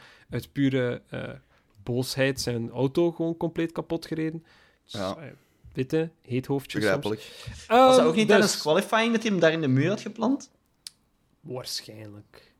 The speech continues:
Speaker 2: Ja, ik,
Speaker 1: Ik
Speaker 2: tijdens
Speaker 1: weet,
Speaker 2: qualifying
Speaker 1: ik,
Speaker 2: was er iets
Speaker 1: ik
Speaker 2: gebeurd.
Speaker 1: weet van zijn thuisreis dat hij, eh, het verschrikkelijk slecht had gedaan.
Speaker 2: Wie gaat er beginnen met predictions?
Speaker 1: Ik, hè. En ik
Speaker 2: Oké.
Speaker 1: zet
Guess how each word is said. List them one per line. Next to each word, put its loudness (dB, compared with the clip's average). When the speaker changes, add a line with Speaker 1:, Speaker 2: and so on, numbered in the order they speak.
Speaker 2:
Ja, 0
ik, 0
Speaker 1:
Ik -4
Speaker 2:
tijdens 2
Speaker 1:
weet, 8
Speaker 2:
qualifying 2
Speaker 1:
ik, 4
Speaker 2:
was -4
er -12
iets -8
Speaker 1:
ik -2
Speaker 2:
gebeurd. 0
Speaker 1:
weet 2
van -6
zijn -2
thuisreis -2
dat -4
hij, -4
eh, -10
het -20
verschrikkelijk -8
slecht -14
had -20
gedaan. -20
Speaker 2:
Wie -4
gaat 4
er -4
beginnen 0
met 2
predictions? -6
Speaker 1:
Ik, 0
hè. -8
En -2
ik -4
Speaker 2:
Oké. 0
Speaker 1:
zet 2